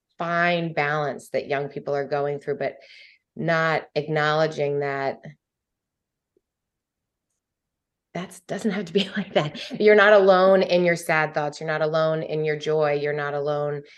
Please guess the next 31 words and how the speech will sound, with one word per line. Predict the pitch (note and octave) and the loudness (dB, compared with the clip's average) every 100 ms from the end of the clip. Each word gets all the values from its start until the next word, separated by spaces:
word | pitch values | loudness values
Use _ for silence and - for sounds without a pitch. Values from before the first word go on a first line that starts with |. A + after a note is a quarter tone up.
| - | -6
and | D#3+ E3 | -2 2
normalizing | E3+ E3+ D3+ D3 C#3+ | 4 4 2 0 -2
that, | C#3+ C3 | -6 -6
like | C#3 | -8
she | - D3+ | -8 -4
did | D3 C#3+ | -4 -4
with | C#3+ | -8
the | |
donkeys | C#3 C#3 C#3+ D3 C3+ | -6 -6 -6 -8 -8
for | D3 | -6
her | C3+ C3 | -6 -6
kids, | D#3+ C#3+ C#3+ | -4 -4 -4
and | C3 | -8
just | C#3 - | -8 -6
saying, | D3 D3 C#3+ | -4 -2 -2
like, | C3+ B2 B2+ _ _ _ | -4 -8 -10 _ _ _
and | - D3 | -4 -2
the | D3 | 2
sooner | G#3 G3+ | 2 4
you | D#3+ | 0
can | C#3+ C3 | -4 -4
have | D#3 | -4
these | E3+ D3 | -2 -6
conversations | D3 C#3 C#3 C3+ C3+ C#3 - | -6 -6 -4 -6 -6 -8 -8
in | C#3+ | -10
preparation | - C3+ C3+ C3 C3+ | -6 -4 -4 -6 -10
for | C#3 | -8
these | C3+ C#3 | -8 -8
Princeton | - B2 - C3+ C3+ | -8 -12 -10 -8 -8
students, | B2+ - C#3+ C#3 - - - - - | -10 -10 -8 -8 -12 -20 -20 -20 -10
um, | - C#3 C3+ E2+ | -6 -4 -6 -8